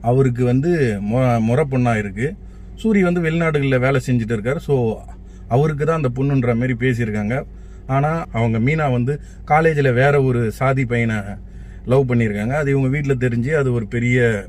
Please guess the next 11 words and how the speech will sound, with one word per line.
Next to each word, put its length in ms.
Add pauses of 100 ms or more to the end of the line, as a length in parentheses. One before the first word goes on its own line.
பிரச்சனை 380
பண்ணியிருக்காங்க. 460 (140)
அது 160
வந்து 180
பேக் 300
ஸ்டோரியா 320
இருக்கு. 240 (100)
அது 160
கதை, 300 (240)
கதையில 320
காட்டல. 380